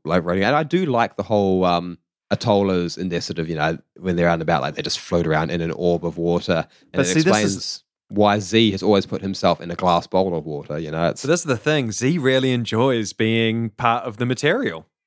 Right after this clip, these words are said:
Speaker 1: Hmm?
Speaker 2: Buying, collecting things, wearing clothes, um, using, like, tangible tech. Z enjoys that and tries to do that as much as possible. So,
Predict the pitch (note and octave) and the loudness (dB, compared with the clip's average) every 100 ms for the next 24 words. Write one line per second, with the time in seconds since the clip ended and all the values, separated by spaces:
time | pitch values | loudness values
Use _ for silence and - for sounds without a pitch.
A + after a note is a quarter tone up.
0 | _ - F3 G3 _ _ - B2+ C3 C#3 | _ -4 -2 -2 _ _ -4 0 2 2
1 | C#3 C#3 - B2+ C#3 - C#3 B2 D3 C#3 | 0 -2 -4 -2 -2 0 -2 0 0 0
2 | C3 B2 C#3 C#3 C#3 - C#3+ C3+ C3+ C3+ | -2 0 0 2 -2 -4 0 2 2 0
3 | C3 - - C3 A#2+ A2+ A#2 B2+ C3+ C3 | -2 -10 -4 0 2 0 -4 0 2 2
4 | C#3 C3+ C3 C3 - B2+ B2 - _ _ | 2 0 -2 -4 -2 -2 -4 -10 _ _
5 | - C#3+ C3+ C3 C3+ B2+ - B2+ C#3 - | -4 0 0 0 -2 -2 0 0 -2 -6
6 | - - _ B2+ C#3 D#3 D3 D#3 E3 - | -20 -20 _ 2 4 4 2 2 2 0
7 | F#2+ F#2 G#2 A#2 A2+ G#2+ A2+ A2+ A2 G#2+ | -2 -4 -6 0 0 -2 -4 -2 0 -2
8 | G#2+ G#2+ - - A2 G#2 G#2 G#2+ - A2+ | -4 -6 -6 -2 -2 -2 -4 -6 0 2
9 | G#2+ | 2